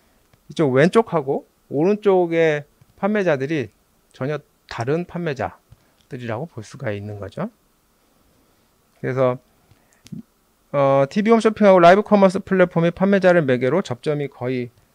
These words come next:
없다라고 말씀을 드릴 수 있겠고요.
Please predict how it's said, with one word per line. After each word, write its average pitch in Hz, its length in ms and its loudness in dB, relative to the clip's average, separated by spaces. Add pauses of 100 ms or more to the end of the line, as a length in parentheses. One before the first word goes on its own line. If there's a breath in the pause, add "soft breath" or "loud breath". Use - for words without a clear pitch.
(100)
없다라고 117 1000 -2
말씀을 135 400 -6
드릴 127 260 -16
수 120 200 -18
있겠고요. 135 580 -8